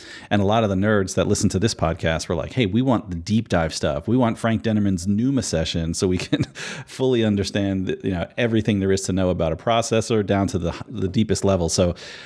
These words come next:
uh, yeah, it's important to know those tags for sure. Uh,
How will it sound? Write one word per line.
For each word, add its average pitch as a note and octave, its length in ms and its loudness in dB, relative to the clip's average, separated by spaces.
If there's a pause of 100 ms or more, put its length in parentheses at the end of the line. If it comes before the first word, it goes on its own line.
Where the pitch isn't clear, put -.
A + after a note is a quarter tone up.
(160)
uh, F#2 380 2
yeah, A#2 140 2
it's G#2 200 -2
important A2 360 0
to G#2 100 2
know G2 240 2
those F2 280 0
tags F2 460 -2
for - 160 -4
sure. - 320 -4 (240)
Uh, E2+ 300 -2